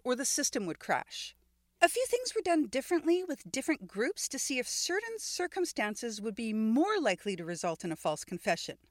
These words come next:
It was thought that those who were read the words very slowly would be more confident of their innocence,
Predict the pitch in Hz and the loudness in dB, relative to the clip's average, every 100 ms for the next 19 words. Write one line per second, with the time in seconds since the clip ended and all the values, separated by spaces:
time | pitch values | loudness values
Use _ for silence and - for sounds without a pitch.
0 | - 370 415 - - 403 - 285 233 330 | 6 8 8 4 2 2 2 2 2 2
1 | 370 - 403 349 311 320 294 269 285 247 | 0 -2 -2 0 2 0 0 -4 -4 -4
2 | 220 262 269 - - 254 240 339 330 190 | -2 -2 -2 -4 -6 -4 2 4 2 -2
3 | 139 190 - 330 285 330 277 302 339 - | -4 -10 2 6 8 6 6 6 4 2
4 | - 330 359 339 226 254 220 233 349 466 | 0 2 2 0 -2 -2 -2 0 2 2
5 | 415 - - - - | 0 -2 -4 -6 -8